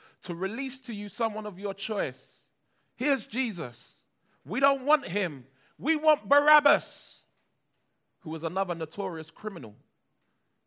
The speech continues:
who was being held by Pilate at that time.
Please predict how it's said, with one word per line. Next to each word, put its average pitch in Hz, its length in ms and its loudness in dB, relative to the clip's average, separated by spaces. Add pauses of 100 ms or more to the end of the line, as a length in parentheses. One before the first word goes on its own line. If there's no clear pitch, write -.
(300)
who 143 100 -12
was 139 120 -12
being 147 280 -8
held 147 280 -4
by 131 140 -2
Pilate 151 400 -4
at - 160 -12
that 131 180 -6
time. 127 400 -12